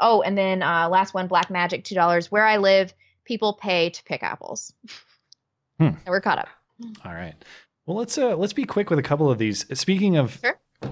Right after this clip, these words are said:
Speaker 2: Speaking of just ridiculous, well, I, I, there's a couple stories of ridiculous violence here. So the, the one big story, um,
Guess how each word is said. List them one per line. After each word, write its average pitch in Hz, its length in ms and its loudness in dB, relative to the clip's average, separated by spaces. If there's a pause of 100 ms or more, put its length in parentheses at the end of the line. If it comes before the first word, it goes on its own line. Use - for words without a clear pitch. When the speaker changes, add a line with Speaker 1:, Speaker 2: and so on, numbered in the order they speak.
(120)
Speaker 2:
Speaking 170 360 4
of 120 120 2
just 127 240 0
ridiculous, 117 680 0
well, 147 160 0
I, 180 40 6
I, 190 320 0
there's 175 160 2
a - 40 -6
couple - 180 -4
stories 123 260 2
of 104 120 -4
ridiculous 123 640 2
violence 117 460 2
here. 95 240 -10 (400)
So - 140 0
the, 143 100 4
the 135 240 0
one 170 240 2
big 147 180 4
story, 101 520 2
um, 87 560 -4